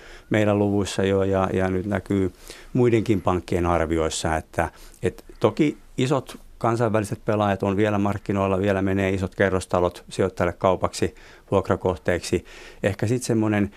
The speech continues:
kokenut pitkällinen sijoittajakaarti on nyt vähän varovaisena ja, ja haaste on se, että nyt – alalle on ehkä tulossa niitä uusia untuvikkoja, jotka on saaneet hyvän vinkin ystävälliseltä taksikuskilta tai ärkioskin myyjältä,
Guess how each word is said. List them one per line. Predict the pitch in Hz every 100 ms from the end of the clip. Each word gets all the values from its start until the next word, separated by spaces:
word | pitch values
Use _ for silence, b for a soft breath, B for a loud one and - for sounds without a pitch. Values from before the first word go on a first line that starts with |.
| B B -
kokenut | 131 131 123 104 92 - - - - - -
pitkällinen | 131 127 120 104 95 92
sijoittajakaarti | 107 98 - 87 - 87 90 98
on | 90
nyt | 95
vähän | - 80
varovaisena | 85 110 120 120 113 131 113 113 B B B B -
ja, | 95 95 95
ja | 98
haaste | 92 104 98 104
on | 92
se, | 101 98
että | 87 - 87
nyt – | 95 - - B B B -
alalle | 101 104 98
on | 92 92
ehkä | 90 113
tulossa | 110 98 95 -
niitä | 95 95 - 92
uusia | 120 120 110 107 95 90 -
untuvikkoja, | 127 143 123 104 101 - 98
jotka | 95 98 - 98
on | 95
saaneet | 98 95 95 95
hyvän | 113 104 95
vinkin | 101 104 101 98 90 B B B
ystävälliseltä | 104 90 90 101 104 139 117
taksikuskilta | 117 113 113 113 104 - 98 101
tai | 107 101
ärkioskin | 107 101 101 - 101
myyjältä, | 101 101 92 -